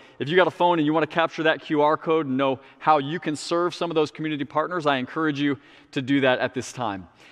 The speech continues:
Now, let me walk through this, and, uh, as you walked in or, or in the last few weeks, you should have received an envelope that looks like this. If you would like to participate in this moment of response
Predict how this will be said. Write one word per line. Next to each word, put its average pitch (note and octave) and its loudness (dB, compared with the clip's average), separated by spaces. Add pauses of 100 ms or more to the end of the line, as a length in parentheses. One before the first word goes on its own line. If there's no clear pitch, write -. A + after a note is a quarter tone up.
(640)
Now, D3+ 6
let E3 2
me A3+ 4
walk G3 6
through F#3 -2
this, D3+ 2
and, D#3 2
uh, D3 8
as D#3 4
you E3+ -2
walked F#3+ 4
in G3+ 0
or, D3+ 4
or D3+ 4
in D3+ 2
the D#3 0
last E3 4
few F3 -2
weeks, E3 2
you E3+ -6
should F3 -6
have E3 -4
received E3+ -2
an D#3 -2
envelope E3 2
that D3+ -12
looks D#3 -2
like D3+ 0
this. C#3+ 2
If C#3 -2
you F#3+ -2
would G#3 4
like E3+ 2
to G3+ -8
participate F#3 -2
in D3+ -2
this D3+ -6
moment E3+ 0
of C#3+ 0
response D#3+ -4